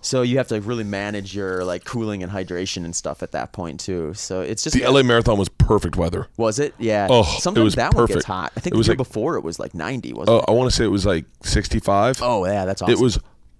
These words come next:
Speaker 2: perfect. It was
Speaker 1: <laughs>
Speaker 2: sunny. It was beautiful. It was perfect.
Speaker 1: <laughs>
Speaker 2: But yeah, I don't know. I, I, I wanna, I wanna run the gamut. I wanna run all the races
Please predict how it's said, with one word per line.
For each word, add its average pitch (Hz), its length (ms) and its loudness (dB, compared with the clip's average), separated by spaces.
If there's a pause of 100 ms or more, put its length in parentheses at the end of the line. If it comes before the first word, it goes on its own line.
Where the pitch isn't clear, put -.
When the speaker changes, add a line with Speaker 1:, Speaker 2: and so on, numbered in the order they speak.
(280)
Speaker 2:
perfect. - 480 0 (200)
It 160 120 -2
was 143 120 0
Speaker 1:
<laughs> - 180 0
Speaker 2:
sunny. 135 320 4
It - 80 -6
was 95 140 0
beautiful. 131 720 4 (160)
It 127 160 4
was 113 340 4 (300)
perfect. 120 520 2
Speaker 1:
<laughs> 127 60 0 (540)
Speaker 2:
But 117 120 4
yeah, 127 260 4
I 123 80 4
don't 139 160 4
know. 131 160 4
I, 120 420 2
I, 120 180 4
I - 40 4
wanna, 139 340 4
I 107 40 2
wanna 147 180 6
run 123 200 4
the 107 60 2
gamut. 104 360 2
I - 20 4
wanna 131 160 4
run 127 220 2
all 107 260 4
the 110 80 4
races 123 640 0